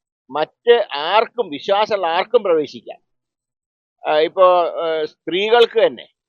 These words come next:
യുവതികൾക്ക് മാത്രമേ പ്രവേശനം ഇല്ലാണ്ടുള്ളൂ. കാരണം നൈഷ്ഠിക ബ്രഹ്മചാര്യമാണ് ആ പ്രതിഷ്ഠയ്ക്കുള്ളത്.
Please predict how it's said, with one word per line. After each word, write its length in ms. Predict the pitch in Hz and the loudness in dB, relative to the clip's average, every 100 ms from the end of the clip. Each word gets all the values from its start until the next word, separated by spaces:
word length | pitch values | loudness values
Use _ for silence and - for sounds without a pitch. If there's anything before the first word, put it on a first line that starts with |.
| 117 | -6
യുവതികൾക്ക് 500 | 160 196 233 226 226 | -2 2 2 2 0
മാത്രമേ 580 | 208 190 202 190 - - _ _ 170 | 0 0 4 4 2 -8 _ _ -4
പ്രവേശനം 380 | 175 175 180 | 0 0 -4
ഇല്ലാണ്ടുള്ളൂ. 480 | 180 156 151 143 139 | -4 0 0 -2 -4
കാരണം 380 | 135 143 175 202 _ _ - | -2 -2 -4 -14 _ _ -6
നൈഷ്ഠിക 440 | 151 175 - 202 | -4 -4 -4 -2
ബ്രഹ്മചാര്യമാണ് 1000 | 196 160 160 170 175 175 160 160 147 139 | 0 0 0 0 2 2 2 -2 -4 -4
ആ 100 | 139 | -6
പ്രതിഷ്ഠയ്ക്കുള്ളത്. 720 | 143 131 127 - 120 107 80 | -8 -10 -14 -12 -12 -12 -18